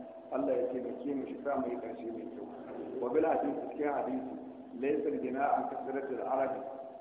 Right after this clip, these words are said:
ba shi aka wadata ba, tara kayayyaki al'arbi, kaya daban-daban haka, kayan duniya. "Walakin al gina ginan nafsi", sai dai abin da an wadata,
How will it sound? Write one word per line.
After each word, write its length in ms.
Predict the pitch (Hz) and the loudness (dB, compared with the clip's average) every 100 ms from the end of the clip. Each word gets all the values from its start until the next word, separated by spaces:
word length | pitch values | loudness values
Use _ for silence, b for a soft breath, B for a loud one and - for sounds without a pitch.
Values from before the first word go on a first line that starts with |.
| - | -2
ba 180 | 117 117 117 | 0 2 4
shi 140 | 175 | 6
aka 200 | 160 - | 6 6
wadata 520 | 143 123 131 - 135 - | 2 4 4 4 2 0
ba, 140 | 135 - - - - 147 | 0 -2 -6 -8 -6 0
tara 340 | 143 143 - | 4 4 4
kayayyaki 640 | 135 135 127 - - - - | 2 2 2 0 -2 -2 -2
al'arbi, 560 | - - - 135 - - | -2 0 2 2 0 -2
kaya 320 | 131 131 131 135 | 2 6 6 6
daban-daban 500 | 131 131 131 110 113 113 | 2 2 2 0 -2 -4
haka, 220 | 113 107 - - - - | -4 -6 -8 -10 -8 -2
kayan 340 | 123 123 123 | 0 2 0
duniya. 320 | 120 120 113 104 - - - 117 | -2 -4 -4 -6 -8 -12 -12 -2
"Walakin 560 | 120 139 160 156 160 | 2 6 6 4 2
al 120 | 139 127 | 0 2
gina 200 | 160 170 170 | 2 4 4
ginan 220 | 165 131 | 4 2
nafsi", 320 | - - - - - - - | -2 -4 -6 -10 -12 -14 -6
sai 140 | 139 143 | 0 4
dai 160 | 156 | 6
abin 300 | 135 120 151 | 4 4 4
da 160 | 147 127 | 4 6
an 60 | 147 | 6
wadata, 420 | 139 156 185 160 | 6 4 4 4